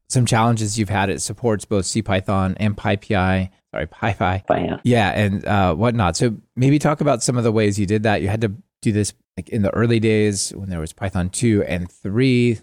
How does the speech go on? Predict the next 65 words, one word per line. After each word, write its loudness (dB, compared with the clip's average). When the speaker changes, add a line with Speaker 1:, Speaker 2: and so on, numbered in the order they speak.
Speaker 1:
There's -8
a 2
lot 4
of -2
stuff -4
going -2
on, -2
maybe -2
pre-Wheels, 0
right? -2
Speaker 2:
Yeah, 8
so 4
f-, 0
a -10
few 4
years 6
pre-Wheels. 4
So 2
with 4
I 4
Python 4
and 2
Jupyter, 4
our 4
target 4
audience 4
is -8
pretty 2
wide, 2
right? 0
We 0
have 2
a 4
lot 6
of -2
Speaker 1:
Yeah. 2
Speaker 2:
people 2
in -2
education, 4
a 2
lot 4
of -2
students, -2
a 2
lot 6
of -2
people 0
on -2
Windows. 4
Speaker 1:
A 4
lot 4
of 4
those 2
people 2
don't 2
even 0
want -2
to -4
be 2
programmers 0
or 0
care 0
about, 0
like, -2
Speaker 2:
Exactly. 4